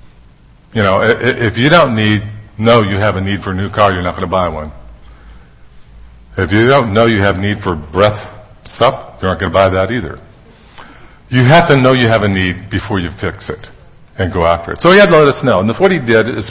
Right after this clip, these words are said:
gave us a law. Okay? The law was set up for one purpose, the scripture says, is to let us know we couldn't make it.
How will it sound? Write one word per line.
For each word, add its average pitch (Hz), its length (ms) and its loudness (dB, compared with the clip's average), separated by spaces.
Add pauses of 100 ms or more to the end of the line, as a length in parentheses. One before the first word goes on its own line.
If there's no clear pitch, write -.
gave 120 180 0
us 101 140 -10
a 110 60 -2
law. - 640 -4 (360)
Okay? 95 380 -4 (380)
The 127 100 6
law 190 320 6
was 185 180 2
set 156 140 4
up 143 160 4
for 117 80 0
one 135 240 2
purpose, 127 320 -2
the 101 80 -6
scripture - 460 -6
says, 85 340 0 (240)
is 95 60 -6
to 110 80 2
let 120 160 4
us 104 120 -6
know 110 140 0
we 104 80 -2
couldn't 98 300 -6
make 87 180 -6
it. - 160 -14